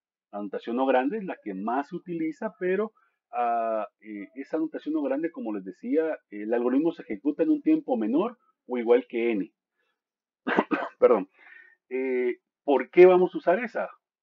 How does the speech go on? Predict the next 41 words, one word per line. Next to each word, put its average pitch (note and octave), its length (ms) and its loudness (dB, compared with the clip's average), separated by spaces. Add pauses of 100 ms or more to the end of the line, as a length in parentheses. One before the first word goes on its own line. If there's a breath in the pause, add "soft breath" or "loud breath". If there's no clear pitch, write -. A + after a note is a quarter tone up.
Si G#2+ 120 -16
quieren, B2 300 -6
regresemos A2+ 520 -6
a A2+ 60 -2
esto. - 340 -8 (1300 loud breath)
Por C3+ 140 -2
ejemplo, D3+ 420 -2
¿qué D#3+ 100 0
pasa - 300 -2
si C#3 160 -8
yo C#3+ 80 -2
agarro D3+ 320 -2
el C#3+ 80 -12
caso C3+ 260 -6
mejor? A2+ 380 -8 (300)
Es - 180 -18
el G#2 140 -2
ocho. - 240 -2 (880)
¿Qué A#2 300 4
pasa A#2+ 240 2
si A#2 100 -2
agarro F#2+ 260 2
el G2+ 80 -4
caso A2+ 240 -8
medio, B2+ 380 2
que F#2 60 -16
es - 100 -20
el G#2 140 -2
uno? A#2 180 0
¿O F#2+ 300 -8
qué G#2 100 -6
pasa - 300 -4
si - 100 -12
agarro F#2+ 280 0
el G2 100 -8
caso - 280 -12
peor, B2+ 280 2
que - 60 -16
es - 100 -16
el F#2 100 -10
siete? - 420 -6